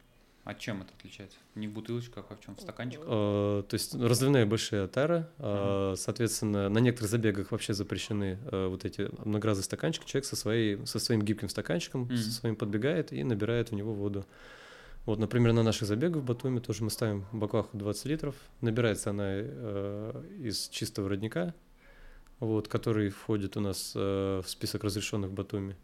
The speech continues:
Speaker 1: Мгм.
Speaker 2: Вот, соответственно, мы всех призываем подбегать со своими стаканчиками. Их практически ни у кого нет. Вот, но всё-таки у кого-то, <laughs> да,
Speaker 1: Мгм.
Speaker 2: э, например, у меня не есть. То есть и в свою, в свою тару набирать. То же самое на финише забега.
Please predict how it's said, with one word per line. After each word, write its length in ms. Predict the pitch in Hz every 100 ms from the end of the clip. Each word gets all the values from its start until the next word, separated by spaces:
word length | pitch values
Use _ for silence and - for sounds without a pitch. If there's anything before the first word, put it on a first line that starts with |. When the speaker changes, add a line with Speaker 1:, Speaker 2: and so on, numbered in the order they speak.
| -
Speaker 1:
Мгм. 280 | 120 127 123 - 113
Speaker 2:
Вот, 240 | 104 101
соответственно, 560 | 110 - 151 - 117 110
мы 120 | 117
всех 220 | - 113
призываем 440 | 104 98 113 147
подбегать 380 | 127 98 104 104
со 60 | -
своими 300 | - 101 95
стаканчиками. 680 | 90 - 143 165 - 120 110
Их 280 | 127 120 - -
практически 440 | - 107 110 - 113
ни 60 | 104
у 40 |
кого 200 | - 110
нет. 260 | 151 180 - - - - - - - - - -
Вот, 300 | 110 110 107
но 80 | 120
всё-таки 320 | 120 175 -
у 40 | 104
кого-то, 360 | 123 143 127 -
<laughs> 60 |
да, 340 | 120 110 104 87 -
Speaker 1:
Мгм. 180 | 117 110
Speaker 2:
э, 200 | 104 110
например, 380 | 120 120 120 151
у 40 | 117
меня 200 | 120 131
не 180 | 110
есть. 280 | 101 95 -
То 60 | -
есть 200 | 92 -
и 60 | 151
в 40 | 147
свою, 200 | 127 123
в 40 |
свою 180 | - 127
тару 200 | 123 113
набирать. 420 | 107 92 95 92
То 120 | - 135
же 60 |
самое 280 | - 151 113
на 80 | 101
финише 380 | - 175 165 156
забега. 500 | 143 131 135 120